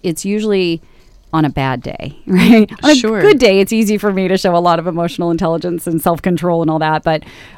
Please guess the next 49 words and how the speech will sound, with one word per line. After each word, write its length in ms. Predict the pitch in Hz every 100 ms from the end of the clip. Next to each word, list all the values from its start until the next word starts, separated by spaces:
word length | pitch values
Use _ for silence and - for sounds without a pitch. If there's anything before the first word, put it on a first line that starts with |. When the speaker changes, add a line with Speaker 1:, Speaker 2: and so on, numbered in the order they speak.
| _
Speaker 1:
um, 440 | 165 160 160 156 - -
it's 200 | 202 196
when 120 | 208
a 60 | 185
bad 260 | 160 156 156
day 160 | 156
hits. 320 | 160 151 -
And 100 | 165
I'll, 180 | 151 156 -
I'll 100 | 151
give 120 | 170
you 80 | 160
an 80 | 147
example. 460 | 143 160 156 156 143
I, 300 | 147 65 - -
uh, 220 | 151 143 -
last 280 | 160 156 165
week 220 | 160 139
I 140 | 147 143
was 300 | 143 143 -
in 180 | 160
Chicago 560 | 147 156 151 143 139 147 139
on 140 | 147
business, 380 | 139 139 143 -
and 80 | -
I 60 |
was 140 | 139 -
working 280 | 135 139
all 120 | 135 135
day 300 | 135 135 135
doing 300 | 143 139 139
training 460 | - 139 139 135
and 160 | 135 139 - _ _ _ _ _ _ -
was 160 | 160 143
flying 260 | 170 156
out 100 | 147
of 80 | 135
Chicago 340 | - 156 143 139
to 60 |
Boston. 640 | 135 135 143 - 165 175 202 - - - - -
And 580 | 156 147 147 147 139 - -
my 160 | 156
flight 200 | 151 151
was 160 | 139 -
delayed 460 | 139 131 82 -
two 240 | - 214 185
hours 480 | - 131 143 147 -
because 280 | 135 151 160
of 140 | 160